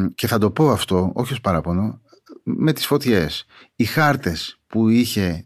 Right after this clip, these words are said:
το Υπουργείο για να δείξει η πυροσβεστική, ας πούμε, δεν είχαν infographics που έπρεπε να είναι. Και όλα τα μέσα, δηλαδή είναι λίγα τα μέσα που χρησιμοποιούν αυτό το εργαλείο, γιατί θέλει δημοσιογραφική δουλειά.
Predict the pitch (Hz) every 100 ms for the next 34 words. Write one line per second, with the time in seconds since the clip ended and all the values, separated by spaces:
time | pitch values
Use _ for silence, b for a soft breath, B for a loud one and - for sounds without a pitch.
0 | - 113 98 104 95 95 107 95 90 80
1 | B B B - 98 95 90 104 - 85
2 | 90 98 87 90 90 - 107 82 101 117
3 | 160 B B B 117 139 120 90 87 85
4 | 78 85 80 - - - 98 90 82 76
5 | 73 71 69 B B B B - 127 143
6 | 127 98 104 107 147 117 110 127 127 127
7 | 131 123 110 101 95 95 - 85 80 -
8 | B B _ 95 - 92 - 95 98 95
9 | 92 90 95 90 90 90 80 80 - 95
10 | 110 107 143 143 151 139 127 104 113 104
11 | - 92 85 76